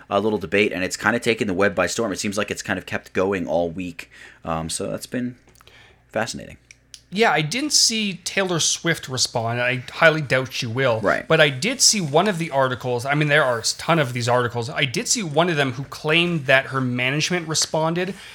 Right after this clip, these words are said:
Speaker 2: and to an, I don't, I'm, I'm paraphrasing 'cause I don't remember exactly what they said, but they basically said that, um, it's, there's a lot of misinterpretation within this contract,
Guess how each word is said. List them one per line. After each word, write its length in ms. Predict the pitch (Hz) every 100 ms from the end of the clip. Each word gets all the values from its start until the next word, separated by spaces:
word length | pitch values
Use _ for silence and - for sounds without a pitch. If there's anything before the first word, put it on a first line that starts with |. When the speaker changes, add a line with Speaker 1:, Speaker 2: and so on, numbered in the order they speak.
| - 151
Speaker 2:
and 380 | 147 143 131 - - - _ -
to 200 | - 175
an, 60 |
I 140 | 175 147
don't, 160 | 170 -
I'm, 160 | 147 151
I'm 200 | 143 135
paraphrasing 640 | - 156 147 - 131 120
'cause 100 | 117
I 60 | 123
don't 100 | 143
remember 260 | 131 127 120
exactly 380 | 120 123 120
what 100 | 120
they 80 | 117
said, 240 | 110 123 117
but 100 | 127
they 120 | 139
basically 500 | 117 165 226 - 165
said 400 | 139 - 180 135
that, 280 | 135 131 127 - - - -
um, 320 | 139 127 131
it's, 460 | 165 - - - _ -
there's 180 | 165
a 60 | 143
lot 200 | 151 190
of 100 | 160
misinterpretation 1200 | 151 165 - - 151 165 147 - 135 143 - 160
within 280 | 143 139 151
this 120 | 139
contract, 640 | - 147 147 - 156 156